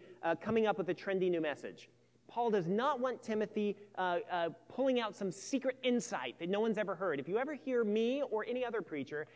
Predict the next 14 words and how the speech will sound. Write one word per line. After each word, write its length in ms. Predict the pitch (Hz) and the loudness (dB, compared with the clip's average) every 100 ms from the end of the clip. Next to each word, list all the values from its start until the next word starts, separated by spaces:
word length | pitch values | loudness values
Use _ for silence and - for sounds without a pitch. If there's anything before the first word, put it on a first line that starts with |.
| - | -8
getting 180 | - 208 | -2 -2
up 100 | 196 | 0
and 80 | 185 | -4
saying, 220 | 175 165 | -2 -4
"Hey, 200 | 160 196 - | 0 -2 -2
I've 140 | 135 | -4
got 140 | 180 185 | -6 -8
this 140 | 156 | -8
insight 520 | 147 147 156 160 165 | -8 -8 -8 -8 -8
that 120 | 131 | -8
nobody's 280 | 131 156 160 | -8 -8 -8
ever 140 | 151 131 | -8 -10
heard 180 | 110 - | -10 -12
before, 400 | - 76 - | -18 -18 -18